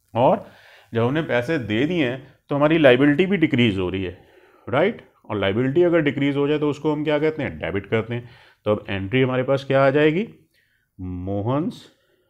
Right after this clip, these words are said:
अकाउंट डेबिट to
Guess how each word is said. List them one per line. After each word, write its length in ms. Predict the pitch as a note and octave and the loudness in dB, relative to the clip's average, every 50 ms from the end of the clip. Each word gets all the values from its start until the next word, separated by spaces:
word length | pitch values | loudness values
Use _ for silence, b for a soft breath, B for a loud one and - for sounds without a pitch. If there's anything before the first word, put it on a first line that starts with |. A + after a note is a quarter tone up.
| _ _ _ _ _ _ _ _ | _ _ _ _ _ _ _ _
अकाउंट 600 | - G2 - - F#2 F2 E2+ F2 G2+ C3+ F3 - - _ _ _ _ _ _ _ _ _ _ _ _ _ _ _ _ _ _ - | -10 -8 -6 -6 -6 -4 -4 -4 -6 -8 -10 -12 -18 _ _ _ _ _ _ _ _ _ _ _ _ _ _ _ _ _ _ -16
डेबिट 600 | F2 F2 E2+ E2+ D#2 D2 D#2 A2+ D#3+ G#3 G#3 - - - _ _ _ _ _ _ _ _ _ _ _ _ | -8 -4 -4 -4 -4 -2 0 2 2 2 0 -2 -10 -20 _ _ _ _ _ _ _ _ _ _ _ _
to 100 | G2+ G2+ | -4 -2